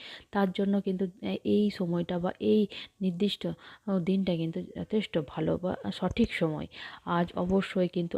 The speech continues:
আপনি নিজের স্বভাব, নিজের ব্যক্তিত্ব, নিজের খুশি প্রাণোচ্ছল স্বভাবের কারণে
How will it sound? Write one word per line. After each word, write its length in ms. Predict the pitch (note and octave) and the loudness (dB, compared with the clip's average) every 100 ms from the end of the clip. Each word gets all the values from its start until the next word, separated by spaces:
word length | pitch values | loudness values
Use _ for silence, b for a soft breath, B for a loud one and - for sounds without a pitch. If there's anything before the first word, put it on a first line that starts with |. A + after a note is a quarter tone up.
| - | -4
আপনি 380 | F3+ - F#3+ F3+ | -4 -4 -2 0
নিজের 300 | E3+ F#3 F3+ | 2 2 0
স্বভাব, 400 | - E3 F3 F3 | -2 2 4 4
নিজের 320 | E3+ E3+ F3 | 0 0 2
ব্যক্তিত্ব, 520 | E3 - - F3 F3+ | 0 -2 -6 -4 -2
নিজের 340 | F3 F3+ G3+ F#3+ - - - | 0 2 2 0 -4 -10 -4
খুশি 400 | G3 F3 G3 F#3 | -2 -2 0 0
প্রাণোচ্ছল 560 | F3 F3 F3+ - F#3 | 0 -2 -2 -4 -6
স্বভাবের 400 | - E3+ E3+ F3+ | -2 -2 0 -2
কারণে 320 | - E3+ E3+ | -2 -2 0